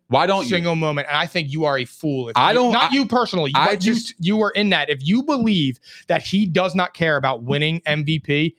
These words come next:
Speaker 2: you're a fool, brother.
Speaker 1: I'm in it. I'm there.
Speaker 2: You're a fool. Any
Speaker 1: I'm there.
Speaker 2: professional athlete,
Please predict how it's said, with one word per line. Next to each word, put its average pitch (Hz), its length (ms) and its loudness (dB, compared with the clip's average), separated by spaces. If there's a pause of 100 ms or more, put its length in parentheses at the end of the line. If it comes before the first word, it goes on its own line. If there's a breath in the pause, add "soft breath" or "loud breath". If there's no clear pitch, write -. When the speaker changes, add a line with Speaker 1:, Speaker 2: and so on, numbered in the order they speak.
Speaker 2:
you're 143 160 -2
a 131 40 -2
fool, 117 300 -8
brother. 107 240 -12
Speaker 1:
I'm 135 160 4
in 160 100 2
it. 92 140 -6 (960)
I'm 123 140 0
there. 170 360 0
Speaker 2:
You're 147 220 -4
a 156 60 -4
fool. 151 280 -6
Any 226 200 0
Speaker 1:
I'm 269 100 2
there. 220 200 4
Speaker 2:
professional 240 340 0
athlete, 180 520 0